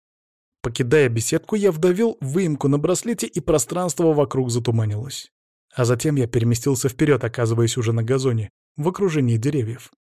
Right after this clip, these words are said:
«Вот это было очень круто!» —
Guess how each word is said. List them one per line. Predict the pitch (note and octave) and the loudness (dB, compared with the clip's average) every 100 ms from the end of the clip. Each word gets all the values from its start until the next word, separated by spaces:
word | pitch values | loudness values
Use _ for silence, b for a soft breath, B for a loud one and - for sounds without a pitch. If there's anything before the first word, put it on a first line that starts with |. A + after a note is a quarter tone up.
| _ _ _ _ _ _ _ _ _ | _ _ _ _ _ _ _ _ _
«Вот | D#3+ F#3+ B3 A#3+ | -6 2 2 4
это | C#4+ C4+ - | 0 0 -4
было | D3+ F#3 G#3 - - | -2 0 -2 -6 -2
очень | C4+ C#4 G3 D#3+ | 0 2 -2 -4
круто!» — | - G#3 C4 D#4+ C#4+ - | 0 2 4 4 2 -2